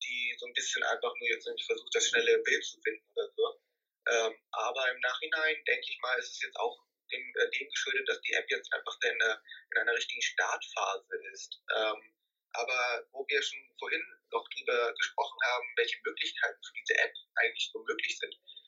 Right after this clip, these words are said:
ähm, finde ich sehr erstaunlich, weil es ist ja nur nicht so, dass man jetzt, jetzt, dass wir zu dritt hier eine Unterhaltung führen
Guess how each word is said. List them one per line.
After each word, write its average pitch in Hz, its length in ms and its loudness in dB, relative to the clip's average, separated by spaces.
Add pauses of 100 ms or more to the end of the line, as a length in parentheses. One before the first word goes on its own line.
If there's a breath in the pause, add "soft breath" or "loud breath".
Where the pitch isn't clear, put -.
(140 loud breath)
ähm, 120 300 2 (480)
finde - 160 2
ich - 100 -4
sehr 147 140 6
erstaunlich, - 440 0
weil - 100 2
es - 120 -2
ist - 120 -8
ja - 120 6
nur - 240 -4 (320)
nicht - 240 0
so, - 420 0
dass - 180 -2
man 135 180 0
jetzt, 135 300 -6
jetzt, - 220 -2
dass - 140 -2
wir - 80 -2
zu - 120 -6
dritt - 220 0
hier - 160 0
eine - 140 -4
Unterhaltung 156 480 -2
führen 156 180 -2